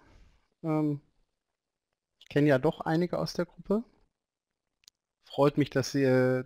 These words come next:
dass Sie, dass ihr es alle geschafft habt, äh, und dass ihr Interesse an dem Thema habt. Ähm, das, was über mich zu sagen ist, ist im Wesentlichen schon gesagt. Die Projektgruppe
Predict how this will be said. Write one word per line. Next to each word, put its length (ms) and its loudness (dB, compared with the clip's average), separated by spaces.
dass 300 -6
Sie, 380 -6
dass 200 2
ihr 100 4
es 100 0
alle 220 0
geschafft 360 0
habt, 260 2
äh, 460 12
und 160 8
dass 120 8
ihr 120 8
Interesse 360 4
an 120 4
dem 140 4
Thema 360 6
habt. 500 2
Ähm, 520 4
das, 520 -4
was 500 -2
über 180 2
mich 220 2
zu 140 -2
sagen 340 8
ist, 180 -4
ist 140 -8
im 160 -6
Wesentlichen 480 -4
schon 200 -8
gesagt. 520 -2
Die 300 -8
Projektgruppe 920 -2